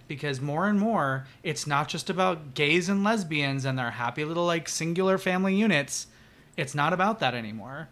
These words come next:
It's, it's, it's, yes, part of it, and that's where we've come. You have rights. You have visibility. Way more visibility than non-monogamous people, than queer people of color,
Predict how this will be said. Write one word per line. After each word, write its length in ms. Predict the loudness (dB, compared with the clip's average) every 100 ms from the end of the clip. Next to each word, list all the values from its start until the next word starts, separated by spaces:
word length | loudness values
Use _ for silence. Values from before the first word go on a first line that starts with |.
| -20 -20 -6
It's, 240 | -2 -2 -6 -18 -20 -4
it's, 280 | -4 -4 -8 -2
it's, 320 | -2 0 -2
yes, 360 | 2 4 4 -4
part 280 | -2 0 2
of 80 | 0
it, 120 | -4
and 140 | -2 -2
that's 180 | 0
where 180 | 0 0
we've 200 | 0 -2
come. 320 | -2 -2 -2 -2
You 240 | 0 2
have 320 | 2 0 0
rights. 400 | 0 -2 -4 -10
You 120 | -6
have 200 | -2 -2
visibility. 720 | -2 -2 -2 -4 -4 -8 -10 -16 -20 -16
Way 220 | -4 0 2
more 220 | 4 4
visibility 640 | 2 -4 -4 -4 -2 -4
than 340 | -4 -6 -8 -12 -20 -14 -2
non-monogamous 720 | 0 2 2 2 2 -2 -6
people, 340 | -8 -4 -4
than 220 | -4 -6 -8
queer 240 | -2 0 0
people 340 | -4 -4 -4
of 120 | -4
color, 440 | -2 -4 -2 -4